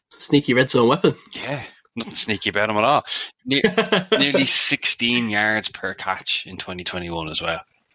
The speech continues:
Speaker 2: Um,
Speaker 1: Mm.
Speaker 2: he, he, so clearly he's got some chops.
Speaker 1: Well,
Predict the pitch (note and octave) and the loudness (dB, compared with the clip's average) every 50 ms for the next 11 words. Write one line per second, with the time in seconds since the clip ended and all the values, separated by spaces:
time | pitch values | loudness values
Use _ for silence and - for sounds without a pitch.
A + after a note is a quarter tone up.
0 | - - F2 F2+ F2+ F2 F2 E2 E2 E2 - - A2 A#2 A#2 G#2 - - _ _ | -8 -4 -4 -2 -2 -4 -6 -8 -10 -8 -2 2 4 4 4 2 0 -6 _ _
1 | - - - - - - - _ _ - C3 C3+ B2 - - - _ _ _ - | -8 -8 -8 -6 -8 -16 -16 _ _ -4 -2 -2 -4 -10 -20 -20 _ _ _ -18
2 | _ - - C3 - - - - F#3+ G#3+ A#3+ B3+ G3+ C3 E2+ E2 F2+ E2+ - - | _ -4 -4 -4 -4 -6 -6 -2 0 2 2 2 0 -2 -4 -8 -14 -12 -12 -12
3 | F#2 - - - - - G2 F2+ E2+ - - - G#2+ E2 - - - - - - | -10 -4 0 0 0 0 0 -6 -8 -6 -4 -4 -4 -4 -10 -14 -14 -12 -8 -6
4 | - - - - A#3+ - | -6 -4 2 2 2 2